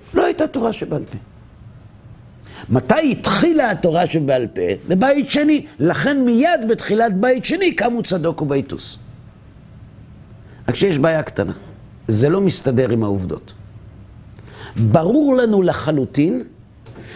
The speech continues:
שהייתה תורה שבעל פה עוד לפני בית שני. מסיבה פשוטה, כי אם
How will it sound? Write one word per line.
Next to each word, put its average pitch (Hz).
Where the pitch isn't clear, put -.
שהייתה 165
תורה 185
שבעל 143
פה 180
עוד 185
לפני 208
בית 139
שני. 95
מסיבה 151
פשוטה, 214
כי -
אם 262